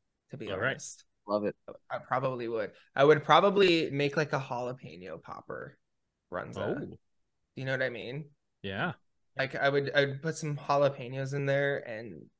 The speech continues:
Speaker 1: some, maybe a little spattering of cream cheese.
Speaker 2: Yeah.
Speaker 3: Ooh.
Speaker 1: Some bacon.
Speaker 2: Yep. Okay. I was waiting to
Speaker 1: Uh,
Speaker 2: see if we were doing bacon wrapped jalapeno poppers or what
Speaker 1: Yeah.
Speaker 2: we're doing.
Speaker 1: We got some bacon in there.
Speaker 2: Okay.
Speaker 1: Yeah.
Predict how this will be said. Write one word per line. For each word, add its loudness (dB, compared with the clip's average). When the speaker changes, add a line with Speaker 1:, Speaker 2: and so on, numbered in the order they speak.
Speaker 1:
some, -12
maybe -8
a -8
little -6
spattering -2
of -10
cream -4
cheese. -6
Speaker 2:
Yeah. -10
Speaker 3:
Ooh. -4
Speaker 1:
Some 0
bacon. -2
Speaker 2:
Yep. -2
Okay. 2
I 8
was 4
waiting 8
to 6
Speaker 1:
Uh, 2
Speaker 2:
see 2
if 2
we 2
were 8
doing 2
bacon 2
wrapped 2
jalapeno 2
poppers 2
or 6
what 2
Speaker 1:
Yeah. 4
Speaker 2:
we're 6
doing. -6
Speaker 1:
We -4
got 4
some 0
bacon 6
in 4
there. 6
Speaker 2:
Okay. 4
Speaker 1:
Yeah. 4